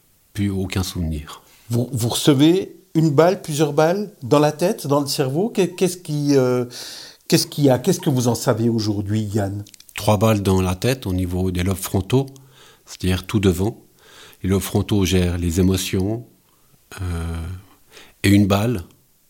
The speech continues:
Speaker 1: qui traverse l'omoplate gauche à l'omoplate droite,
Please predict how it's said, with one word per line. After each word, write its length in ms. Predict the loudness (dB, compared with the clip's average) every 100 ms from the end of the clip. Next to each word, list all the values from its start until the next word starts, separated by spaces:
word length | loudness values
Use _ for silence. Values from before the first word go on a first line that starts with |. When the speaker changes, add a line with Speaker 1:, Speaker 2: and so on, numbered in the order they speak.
| _ _ _ _ _ _ -18
Speaker 1:
qui 140 | -14
traverse 480 | -6 -2 0 -2 0
l'omoplate 680 | 0 2 0 -2 -4 -6 -8 _ -20 _ -16
gauche 460 | -6 0 0 0
à 40 | 0
l'omoplate 400 | -2 -2 -6 -4
droite, 460 | -4 -4 -6 -10